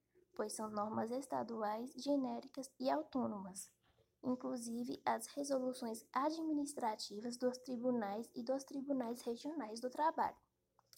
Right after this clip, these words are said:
salvo as convenções coletivas de trabalho. Cumpre esclarecer que o Distrito Federal acumula a competência dos estados e municípios.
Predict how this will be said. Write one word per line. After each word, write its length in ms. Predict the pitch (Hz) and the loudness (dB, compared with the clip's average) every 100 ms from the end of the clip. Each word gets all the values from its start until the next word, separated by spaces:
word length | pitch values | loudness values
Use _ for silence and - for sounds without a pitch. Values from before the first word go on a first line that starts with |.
| _ _ _ | _ _ _
salvo 720 | - - - 240 233 254 294 - | -6 0 10 10 10 2 -4 0
as 260 | - 254 - - | 0 0 -4 2
convenções 760 | 302 349 370 381 - 247 262 269 | 4 4 0 -4 -2 0 0 -2
coletivas 760 | - 311 349 349 254 247 247 | 0 2 2 0 -4 -2 -2
de 80 | 254 | -4
trabalho. 480 | - 311 - - - _ _ - - _ _ _ _ | -2 -2 -2 -8 -10 _ _ -20 -20 _ _ _ _
Cumpre 360 | 302 370 392 | 2 4 4
esclarecer 800 | 359 - 294 254 254 - 220 214 - _ | 2 6 8 8 4 0 -6 -8 -12 _
que 120 | - 240 | 2 4
o 80 | |
Distrito 600 | 226 233 - 294 330 - - | 4 -2 -4 0 2 2 0
Federal 680 | - 269 262 240 196 220 - _ | 2 4 4 2 0 -2 -8 _
acumula 600 | 233 233 254 240 277 294 | 2 4 0 4 4 2
a 40 | |
competência 720 | 285 262 247 247 240 214 226 240 | 2 0 0 -2 -4 -8 -4 2
dos 220 | 240 247 | 2 2
estados 500 | 277 - 233 226 247 | -2 4 4 4 0
e 60 | |
municípios. 800 | 269 277 294 359 233 196 - - | 2 6 4 4 -6 -10 -12 -14